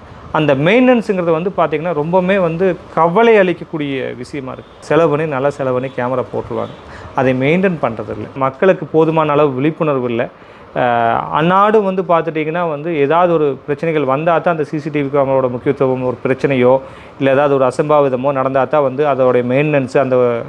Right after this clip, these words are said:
சி சி டி வி கேமராவுடைய முக்கியத்துவம் மக்களுக்கு வந்து தெரியுது.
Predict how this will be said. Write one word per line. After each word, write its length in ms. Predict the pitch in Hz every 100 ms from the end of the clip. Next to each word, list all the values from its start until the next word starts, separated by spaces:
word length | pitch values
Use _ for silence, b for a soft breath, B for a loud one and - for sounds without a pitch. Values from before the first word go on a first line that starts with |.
| -
சி 160 | - 175
சி 120 | 151
டி 60 | 160
வி 100 | 147
கேமராவுடைய 400 | 143 139 135 131
முக்கியத்துவம் 480 | 123 165 151 151 139
மக்களுக்கு 420 | 123 151 143 131
வந்து 320 | 127 143 120
தெரியுது. 320 | - 123 117